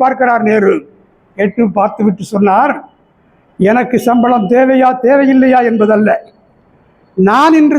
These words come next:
தலைவனாக இருக்கிறேன், இந்த சம்பளத்தை நான் எடுக்காமல் விட்டுவிட்டால் நாளை ஒரு ஏழை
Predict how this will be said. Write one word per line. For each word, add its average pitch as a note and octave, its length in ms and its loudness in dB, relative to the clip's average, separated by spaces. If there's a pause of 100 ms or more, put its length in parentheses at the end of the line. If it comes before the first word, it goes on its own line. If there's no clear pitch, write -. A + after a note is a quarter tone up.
தலைவனாக D4 520 0
இருக்கிறேன், A#3+ 380 -2 (1000)
இந்த C#4+ 200 4 (120)
சம்பளத்தை E4 520 2 (100)
நான் D4 180 2
எடுக்காமல் D4+ 540 0
விட்டுவிட்டால் C#4+ 640 0 (720)
நாளை E4+ 520 2 (200)
ஒரு D#4 120 2 (240)
ஏழை F4+ 320 2